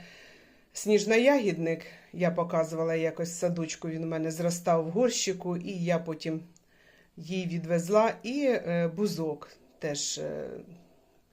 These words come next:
відкопала. А вона мені дала, от, теж дуже гарні рослини. Подружку мою зовуть Таня, і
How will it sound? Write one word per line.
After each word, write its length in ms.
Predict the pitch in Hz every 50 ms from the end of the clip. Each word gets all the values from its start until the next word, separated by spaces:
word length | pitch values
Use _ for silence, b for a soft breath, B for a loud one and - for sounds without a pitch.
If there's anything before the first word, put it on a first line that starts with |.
| B B B B B B -
відкопала. 800 | 170 180 175 175 - 190 175 175 170 160 156 156 156 156 156 151 B B B B B B B B B _ -
А 100 | 170 165
вона 280 | 170 175 196 233 277
мені 260 | 294 247 185 185 190 190
дала, 460 | 175 170 160 160 170 190 202 226 226 - b b b b b b b b b - - -
от, 220 | 180 175 175 175
теж 240 | - 185 170 165 160
дуже 240 | 156 175 170 175 165
гарні 420 | 165 170 170 160 165 165 160 160
рослини. 400 | 156 160 165 - - 240 269 269 269 B B B B _ _ _ -
Подружку 440 | 233 214 - 202 190 - - - 202
мою 260 | 196 196 190 190 185
зовуть 560 | 170 185 202 190 190 202 208 202 - - -
Таня, 500 | - 277 302 311 277 220 165 160 170 170 B B B B B B B B B B B -
і 300 | - 151 175 185 175